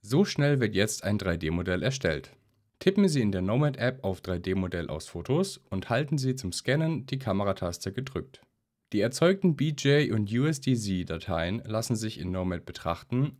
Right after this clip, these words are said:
oder in Vectorworks importieren. Mit diesen beiden Funktionen erfassen Sie eine Umgebung oder ein Objekt als Grundlage für Ihre Projekte schneller und genauer als je zuvor.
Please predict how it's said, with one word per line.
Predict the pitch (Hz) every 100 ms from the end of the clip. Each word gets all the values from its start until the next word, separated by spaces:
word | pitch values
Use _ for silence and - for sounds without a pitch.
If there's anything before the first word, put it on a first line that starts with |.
| -
oder | 131 160
in | 143 135
Vectorworks | 127 - 101 101 -
importieren. | 104 104 135 - 85 80 - _ _ _ _ _ _ _ _ _ _ _ _ _ _ _ _ _ _
Mit | 107 -
diesen | 190 196
beiden | 139 113 110
Funktionen | - 95 - 95 110 151
erfassen | 101 - 101 113
Sie | 98
eine | 82 87
Umgebung | 85 - 107 127 131 131
oder | 131 131 180
ein | 139 135
Objekt | 110 107 101 -
als | 85 -
Grundlage | - 127 127 120 117
für | -
Ihre | 95 98
Projekte | - 98 87 - -
schneller | - 92 80 98 139 -
und | 104 135
genauer | 135 156 95 92 95 -
als | 82 -
je | 82 82
zuvor. | - 127 - 85